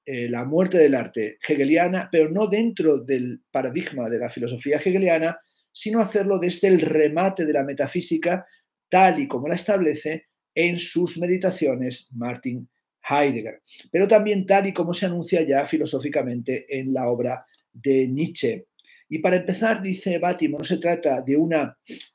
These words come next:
eh, Überwindung, de un, de una Überwindung de la metafísica, sino de una Verwindung.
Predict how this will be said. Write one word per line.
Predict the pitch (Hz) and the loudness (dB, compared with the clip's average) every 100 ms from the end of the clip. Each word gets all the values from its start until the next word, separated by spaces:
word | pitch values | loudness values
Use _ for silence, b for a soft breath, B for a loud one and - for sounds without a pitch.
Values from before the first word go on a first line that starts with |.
| _ _ | _ _
eh, | 147 139 131 - | 4 4 4 -4
Überwindung, | 143 160 151 131 185 208 190 175 208 196 | 4 4 4 2 2 2 2 2 0 -4
de | 131 | -4
un, | 135 143 131 123 _ _ | -4 -6 -14 -16 _ _
de | 127 143 | -2 -2
una | 156 160 - - - | 0 -2 -4 -10 -10
Überwindung | 139 139 - - 196 190 143 131 - _ | -2 -2 -2 0 2 2 0 -4 -6 _
de | 139 131 | 0 2
la | 127 120 | 0 0
metafísica, | 123 123 113 196 160 151 160 160 B B | -2 -4 -4 -2 -2 4 4 4 B B
sino | - 202 196 | -4 2 2
de | |
una | 202 202 - _ _ - | 4 0 -2 _ _ 0
Verwindung. | 170 147 123 175 156 123 113 | 4 4 4 2 2 -2 -6